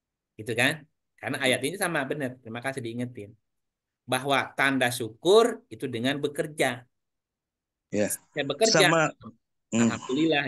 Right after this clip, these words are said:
Speaker 1: gitu, selesai gitu.
Speaker 2: Sah. Sama mungkin ada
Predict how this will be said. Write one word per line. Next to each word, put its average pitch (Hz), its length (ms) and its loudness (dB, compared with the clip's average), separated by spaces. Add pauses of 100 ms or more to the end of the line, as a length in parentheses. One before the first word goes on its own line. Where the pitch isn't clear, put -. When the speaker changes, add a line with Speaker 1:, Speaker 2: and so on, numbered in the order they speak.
Speaker 1:
gitu, 104 180 -10
selesai 107 540 -6
gitu. 92 200 -20 (920)
Speaker 2:
Sah. 110 300 2 (600)
Sama 147 400 2
mungkin 160 480 2
ada 175 160 4